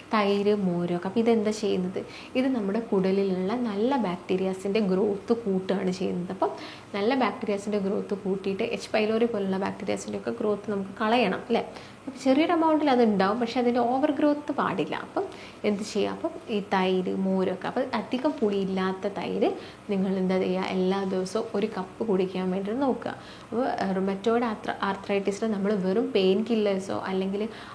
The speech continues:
ആ ഒരു ഏരിയയിൽ സ്വെല്ലിംഗ് കുറയ്ക്കുന്ന മാത്രമായിട്ടുള്ള മെഡിക്കേഷൻസ് മാത്രം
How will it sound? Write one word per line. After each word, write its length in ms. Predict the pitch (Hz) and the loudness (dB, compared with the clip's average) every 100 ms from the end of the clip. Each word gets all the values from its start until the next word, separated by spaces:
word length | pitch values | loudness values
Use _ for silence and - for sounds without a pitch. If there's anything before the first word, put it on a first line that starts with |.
| - | 0
ആ 40 | |
ഒരു 180 | 208 220 | 4 6
ഏരിയയിൽ 340 | 208 202 208 | 6 6 2
സ്വെല്ലിംഗ് 520 | 220 - 196 190 247 254 | 0 2 4 4 2 2
കുറയ്ക്കുന്ന 440 | 196 190 202 214 | 2 0 0 0
മാത്രമായിട്ടുള്ള 720 | 196 190 190 269 240 190 196 | -2 -4 -2 -2 -2 0 0
മെഡിക്കേഷൻസ് 640 | 190 185 185 202 196 208 233 | 2 0 -2 -2 -2 -4 -4
മാത്രം 420 | 196 190 190 269 | -4 -4 -6 -6